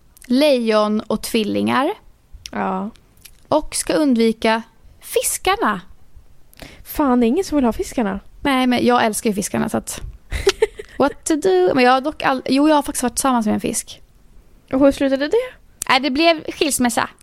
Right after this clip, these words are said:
Speaker 2: <laughs>
Speaker 1: Skorpion passar bra ihop med stenbock och skorpion.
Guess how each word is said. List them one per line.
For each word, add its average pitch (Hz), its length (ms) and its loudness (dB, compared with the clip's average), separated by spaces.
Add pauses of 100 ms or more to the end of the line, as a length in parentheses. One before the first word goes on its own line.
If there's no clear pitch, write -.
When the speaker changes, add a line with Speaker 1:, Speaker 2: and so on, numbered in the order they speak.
(400)
Speaker 2:
<laughs> - 680 0 (1120)
Speaker 1:
Skorpion 320 800 4
passar 294 220 2
bra 247 220 4
ihop 220 340 2
med 202 500 0
stenbock 277 1040 0 (1120)
och - 240 -2
skorpion. 269 720 0